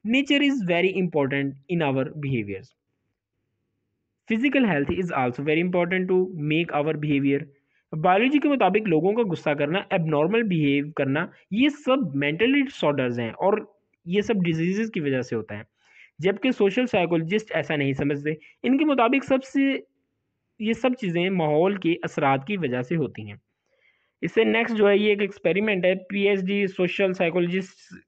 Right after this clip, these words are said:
के रिलेटेड ये एक्सपेरिमेंट दिया गया है। इसके अंदर कोई भी as such कोई चीज़ इस तरह की इंपॉर्टेंट नहीं है जो कि हम करें, ना ही पेपर पॉइंट ऑफ व्यू से इंपॉर्टेंट है और ना ही जो आपके इसके अंदर कोई ऐसा कॉन्सेप्ट है जिसकी आपको समझ आनी चाहिए।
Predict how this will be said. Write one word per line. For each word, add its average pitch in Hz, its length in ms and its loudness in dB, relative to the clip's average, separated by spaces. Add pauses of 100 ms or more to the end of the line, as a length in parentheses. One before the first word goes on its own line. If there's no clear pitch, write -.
के 180 80 0
रिलेटेड 175 300 0
ये 185 100 0
एक्सपेरिमेंट 180 460 -2
दिया 147 180 2
गया 165 160 0
है। 180 120 -4 (420)
इसके 175 200 0
अंदर 208 180 2
कोई 208 160 4
भी 208 140 0
as 190 120 4 (120)
such 202 100 -2
कोई 196 180 4
चीज़ 196 220 -2
इस 185 80 -10
तरह 185 140 2
की 190 100 0
इंपॉर्टेंट 175 600 0
नहीं 180 320 0
है 190 80 0
जो 170 140 0
कि 170 80 -2
हम 170 120 0
करें, 165 200 -2
ना 170 120 0
ही 190 120 0
पेपर 143 300 -2
पॉइंट 185 260 0
ऑफ 208 60 0
व्यू 226 140 0
से 240 140 -2
इंपॉर्टेंट 220 440 0
है 208 160 -2 (320)
और 170 160 4
ना 175 180 2
ही 202 200 0
जो 160 260 0
आपके 165 540 0 (260)
इसके 165 220 -4
अंदर 170 120 2
कोई 170 140 2
ऐसा 165 140 -2
कॉन्सेप्ट 160 460 -2
है 143 100 0
जिसकी 143 280 -6
आपको 139 260 -2
समझ 139 280 -6
आनी 123 200 -6
चाहिए। 135 300 -4